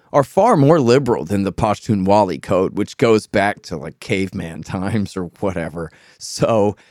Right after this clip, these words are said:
th-, you have, you know, the Taliban coming to liberate women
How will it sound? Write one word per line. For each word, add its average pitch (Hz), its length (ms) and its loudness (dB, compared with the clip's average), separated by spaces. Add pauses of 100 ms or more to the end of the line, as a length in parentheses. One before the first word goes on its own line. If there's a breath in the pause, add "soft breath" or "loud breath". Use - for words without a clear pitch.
(120)
th-, 110 240 -14
you 127 240 0
have, 123 520 4
you 120 100 -6
know, 123 140 4
the 120 100 2
Taliban 131 640 4
coming 135 300 2
to 131 80 4
liberate 139 580 4
women 143 420 4